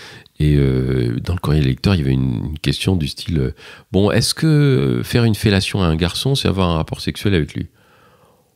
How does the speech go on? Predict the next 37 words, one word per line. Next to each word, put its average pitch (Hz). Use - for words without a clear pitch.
Wow ! 117
Alors, 76
moi, 90
j'étais 101
pas 73
prêt. -
Je 87
dis, « -
Ah 80
bon ? » 110
Bah, 73
dis 64
donc, 98
ils 62
abordent 62
les 60
sujets 67
de 57
front, 127
euh, 62
<laughs> 67
dans 65
Jeune 67
et 67
Jolie. 67
Elle 110
me 85
dit, « 147
Oui, 120
oui, 139
on 113
apprend 76
des 87
trucs, -
et -
cetera. » -
Bon, -